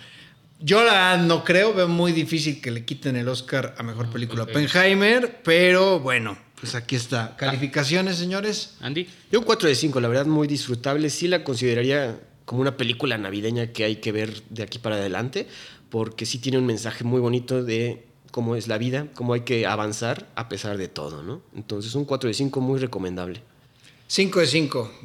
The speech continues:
Speaker 1: Sí, no, aparte a mí me, y las películas navideñas me gustan mucho,
Speaker 3: Sí.
Speaker 1: entonces sí, cinco de cinco.
Speaker 2: Yo, la verdad, sí estoy siendo un tanto milimétrico porque, el, bueno, pues tengo mi razón en esta,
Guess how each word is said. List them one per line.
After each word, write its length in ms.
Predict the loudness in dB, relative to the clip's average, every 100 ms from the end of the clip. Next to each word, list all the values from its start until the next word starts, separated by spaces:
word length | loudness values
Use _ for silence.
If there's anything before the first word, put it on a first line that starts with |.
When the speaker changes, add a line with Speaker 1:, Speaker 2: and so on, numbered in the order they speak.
| -10
Speaker 1:
Sí, 440 | 4 8 10 8 6
no, 120 | 6
aparte 500 | 4 4 2 4 2
a 40 |
mí 120 | 4 2
me, 140 | 0
y 320 | 0 0 2
las 180 | 2 0
películas 340 | 0 -2 -2
navideñas 380 | -2 -4 -2 -4
me 80 | -4
gustan 320 | -6 -8 -8
mucho, 260 | -8 -8 -8
Speaker 3:
Sí. 60 | -8
Speaker 1:
entonces 320 | -8 -10 -12
sí, 140 | -10
cinco 300 | -8 -8 -8
de 60 | -8
cinco. 380 | -8 -10 -12 -18 _ -20 -20 -20 -20 -16
Speaker 2:
Yo, 440 | -4 0 2 0 -2
la 220 | -2 0
verdad, 260 | 0 -2 -4
sí 120 | -6
estoy 200 | -6 -4
siendo 360 | -4 -4 -4 -4
un 120 | -6
tanto 540 | -4 -4 -4 -6 -6 -4
milimétrico 840 | -4 -2 -2 -4 -4 -6 -6 -8 -6
porque, 1040 | -4 -2 -4 -2 -2 -2 -4 -8 -6 -8
el, 240 | -12 -16 -14
bueno, 280 | -8 -8 -10 -18 -20
pues 320 | -20 -20 -14
tengo 200 | -10 -8
mi 160 | -8 -10
razón 460 | -14 -14 -12 -12 -12
en 80 |
esta, 480 | -12 -14 -14 -14 -16